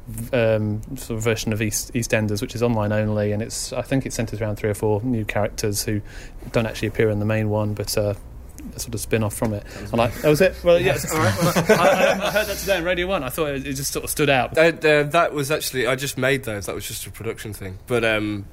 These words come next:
Speaker 2: all the, um, prep and, um, writing and the idea came from, I think it was Debbie Dillon,
Speaker 1: Yeah.
Speaker 2: uh, who works Crossrail. So, yeah, I just had to put them together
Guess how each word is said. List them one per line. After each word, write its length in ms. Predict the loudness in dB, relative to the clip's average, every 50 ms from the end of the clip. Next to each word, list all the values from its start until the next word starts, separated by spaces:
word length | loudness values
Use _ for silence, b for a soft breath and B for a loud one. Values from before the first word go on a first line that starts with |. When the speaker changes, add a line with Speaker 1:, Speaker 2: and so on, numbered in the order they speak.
| -4 0
Speaker 2:
all 240 | 2 2 2 2
the, 260 | 2 0 0 0 0 0
um, 380 | 0 -2 -2 -4 -6 -8 -8 -4
prep 320 | -2 -2 -2 -2 -2 -4
and, 320 | -4 -4 -4 -4 -4 -4 -4
um, 440 | -2 -2 -2 -4 -4 -6 -8 -10 -10 -6 -2
writing 500 | 2 2 2 2 0 -2 -2 -2 -2 -4
and 300 | -4 -6 -6 -8 -8 -10 -12 -14 -10 -6
the 120 | -4 -2
idea 380 | -2 0 0 0 0 0 0 -2
came 260 | -2 -4 -4 -4 -4
from, 300 | -4 -4 -4 -4 -4 -4
I 80 | -4 -4
think 120 | -4 -4
it 40 | -4
was 100 | -4 -2
Debbie 260 | 0 0 0 0 0
Dillon, 300 | 0 0 0 -2 -2 -6 -8 -10 B B B
Speaker 1:
Yeah. 100 | -8 -8 B B B B B B B B B B B B B B B 2 2 4 4
Speaker 2:
uh, 20 | 4
who 100 | 4 2
works 180 | 2 2 0 -2
Crossrail. 480 | -2 -4 -4 -2 -2 -2 -2 -2 -4
So, 140 | -4 -4 -2
yeah, 160 | -2 0 0 -2
I 60 | -2
just 140 | -4 -6 -8
had 100 | -8 -8
to 60 | -6
put 140 | -6 -4 -4
them 120 | -4 -4
together 400 | -2 -2 -2 0 0 0 -2